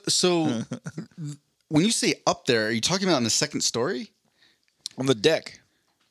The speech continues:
Speaker 2: Weren't you gonna build a
Speaker 1: Well, there's
Speaker 2: deck?
Speaker 1: two. There's a second story deck and there's a first f-, story deck.
Speaker 2: Eh, whatever, one of 'em. The one that's got the better view.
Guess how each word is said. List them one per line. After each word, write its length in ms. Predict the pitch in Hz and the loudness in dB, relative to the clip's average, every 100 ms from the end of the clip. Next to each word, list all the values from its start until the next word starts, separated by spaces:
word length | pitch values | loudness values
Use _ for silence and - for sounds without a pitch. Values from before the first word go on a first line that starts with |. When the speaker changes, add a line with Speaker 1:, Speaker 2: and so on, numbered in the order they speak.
| _ _ _ - | _ _ _ -12
Speaker 2:
Weren't 140 | 117 | -6
you 60 | 143 | -4
gonna 140 | 139 123 | -4 -2
build 180 | 127 123 | -2 2
a 20 | |
Speaker 1:
Well, 60 | 165 | 4
there's 200 | 180 - | 4 4
Speaker 2:
deck? 40 | - 254 | 2 2
Speaker 1:
two. 40 | |
There's 220 | 147 139 | 4 2
a 60 | 139 | 2
second 360 | - 165 180 135 | 0 0 0 -2
story 300 | - 156 143 | 2 2 4
deck 320 | 123 127 - | 2 2 -2
and 100 | 135 | -4
there's 160 | 120 | -4
a 60 | 101 | -4
first 400 | - 147 - - | -2 0 0 -2
f-, 100 | - | -8
story 360 | - 120 104 98 | -6 -2 -4 -4
deck. 320 | 104 110 - - | -6 -10 -14 -12
Speaker 2:
Eh, 140 | 330 | -8
whatever, 380 | 320 127 117 120 | -4 -2 0 0
one 160 | 147 147 | 0 0
of 100 | 107 | -2
'em. 200 | 101 110 - - | -4 -8 -16 -8
The 80 | 139 | -4
one 200 | 175 196 | -2 0
that's 220 | 160 127 | 0 0
got 160 | 139 123 | -2 -2
the 80 | |
better 260 | 107 113 107 | -2 -2 -2
view. 220 | 98 95 | -6 -10